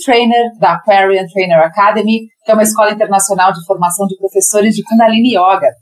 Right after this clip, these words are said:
e é diretor-geral das escolas Miripiri, além de pai de duas crianças e uma que está para chegar. Temos a Vivian Colucci, que é mãe da Luísa, de onze anos, e da Rafaela, de quatro.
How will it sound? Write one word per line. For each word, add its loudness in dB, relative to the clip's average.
e -2
é 4
diretor-geral 0
das -2
escolas 0
Miripiri, 2
além 0
de -4
pai 0
de -4
duas 2
crianças -2
e 0
uma 4
que -10
está -4
para 2
chegar. 0
Temos 2
a 0
Vivian 2
Colucci, 0
que 0
é 2
mãe 0
da 2
Luísa, -2
de -4
onze -4
anos, 0
e -4
da 0
Rafaela, 2
de -8
quatro. 0